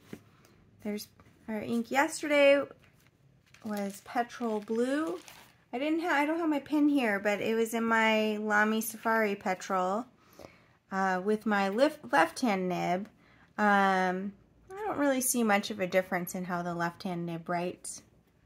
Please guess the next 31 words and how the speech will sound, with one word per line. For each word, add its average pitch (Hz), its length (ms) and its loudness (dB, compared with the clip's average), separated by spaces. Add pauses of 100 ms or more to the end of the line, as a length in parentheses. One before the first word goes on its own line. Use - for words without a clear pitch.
(140)
It's - 160 -8
nice 202 220 -2
that 208 160 -6
it 185 140 -6
exists. 190 800 -4 (720)
Here's 285 200 6
that 277 200 6
dried 233 320 8
ink 233 260 0
splat. 180 600 6
You 262 140 -4
can 320 180 0
actually 392 340 2
see 349 200 4
there's 349 220 2
a 254 60 4
little 240 280 2
bit 269 120 4
of 254 180 4
red 226 200 4
sheen 233 560 -2 (460)
or 196 120 0
halo 226 580 4
around 208 240 2
the 190 80 0
edges 220 440 -2
where 208 140 0
the 185 80 -4
ink 196 280 -4
was 202 180 -6
thickest. - 720 -6